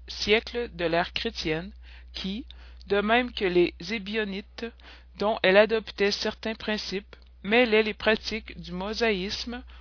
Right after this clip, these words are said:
au dogme chrétien. Cette secte disparut au quatrième siècle.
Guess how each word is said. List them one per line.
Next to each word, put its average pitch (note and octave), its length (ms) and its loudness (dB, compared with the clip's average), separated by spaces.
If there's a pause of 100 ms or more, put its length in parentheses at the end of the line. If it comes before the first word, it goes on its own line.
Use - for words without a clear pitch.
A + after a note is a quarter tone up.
(140)
au A3+ 140 -6
dogme G#3 460 -4
chrétien. G#3 480 -8 (840)
Cette - 480 4
secte - 560 -4
disparut A#3 800 -4
au F#3 100 -10
quatrième A3 500 -6
siècle. - 480 -10